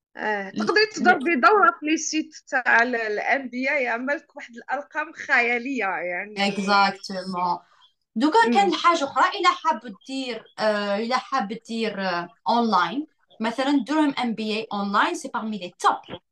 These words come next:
Speaker 2: درهم إم بي إيه أونلاين، سي عامين، سي بارمي لي ميور. كلاسي، كلاسمون تاع درهم إم بي إيه أونلاين خير من درهم إم بي إيه itself. آم، كلاسي خير.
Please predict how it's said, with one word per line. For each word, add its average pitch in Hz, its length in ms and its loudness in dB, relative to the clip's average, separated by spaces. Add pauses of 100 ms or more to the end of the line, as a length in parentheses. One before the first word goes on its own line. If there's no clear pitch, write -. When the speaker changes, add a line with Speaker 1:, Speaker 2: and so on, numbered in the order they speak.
(320)
Speaker 2:
درهم 254 280 2
إم 247 140 -2
بي 226 60 -4
إيه 240 200 -4
أونلاين، 226 380 -2
سي 302 160 -6
عامين، 196 480 -6 (500)
سي - 160 -10
بارمي 220 280 -2
لي 226 140 0
ميور. 214 360 0
كلاسي، 226 460 -4
كلاسمون 262 360 -2
تاع 220 140 4
درهم 247 380 0
إم 220 100 0
بي 226 160 -2
إيه - 100 -4
أونلاين 233 240 0
خير 339 340 -2
من 277 60 -4
درهم 262 340 -2
إم 220 100 -4
بي 214 160 -6
إيه 202 160 -10
itself. - 420 -4 (640)
آم، 190 340 -2
كلاسي 247 460 -2
خير. - 540 -4